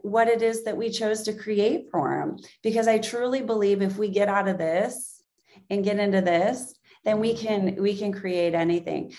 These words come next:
So it's a story of hope and inspiration. And I needed that back then. When somebody told me my son had autism, I truly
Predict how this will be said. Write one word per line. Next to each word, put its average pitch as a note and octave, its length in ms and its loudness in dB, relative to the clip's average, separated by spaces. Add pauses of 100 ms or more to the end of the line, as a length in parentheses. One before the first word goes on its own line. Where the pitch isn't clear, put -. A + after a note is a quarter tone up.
So C4 180 4
it's C4+ 120 2
a C4+ 60 0
story C4+ 440 2
of D#4 100 -2
hope A#3+ 320 0
and A3+ 120 2
inspiration. F#3+ 1120 -2 (300)
And B3+ 160 2
I D4+ 240 6
needed C4 500 6
that - 280 -2
back - 280 -6
then. - 380 -10 (220)
When A3+ 180 -2
somebody C#4 320 4
told B3 300 0
me A#3+ 120 -6
my G#3 300 2
son F#3+ 440 0
had F#3+ 240 0
autism, F#3 640 -4 (240)
I F#3+ 140 4
truly G3+ 960 -2